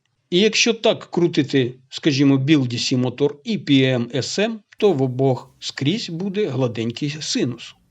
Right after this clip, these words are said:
Тож підключимо мотор до регулятора і дивимось напругу між середньою точкою і фазою.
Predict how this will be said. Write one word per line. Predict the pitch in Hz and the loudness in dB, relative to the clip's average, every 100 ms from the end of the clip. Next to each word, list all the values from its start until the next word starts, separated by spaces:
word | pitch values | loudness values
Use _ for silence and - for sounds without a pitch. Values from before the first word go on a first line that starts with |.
| _ - | _ -2
Тож | 220 220 | 0 0
підключимо | 214 - 240 233 - 143 131 113 | -4 -2 0 2 2 2 2 0
мотор | 143 156 175 165 131 135 | 0 0 4 4 2 2
до | 135 | 2
регулятора | 131 110 123 147 208 220 226 - - - | 2 0 0 0 -2 -4 -8 -12 -20 -8
і | 247 | -6
дивимось | 226 233 180 143 - | -4 -2 0 0 -2
напругу | 143 143 233 220 233 | -4 -2 -2 -2 -2
між | 175 156 151 - | -2 2 2 0
середньою | - 143 127 120 127 | 0 2 2 -2 -6
точкою | - 254 - 202 202 | -6 -8 -8 -6 -6
і | 226 | -6
фазою. | 202 143 117 107 | -4 -2 -2 -4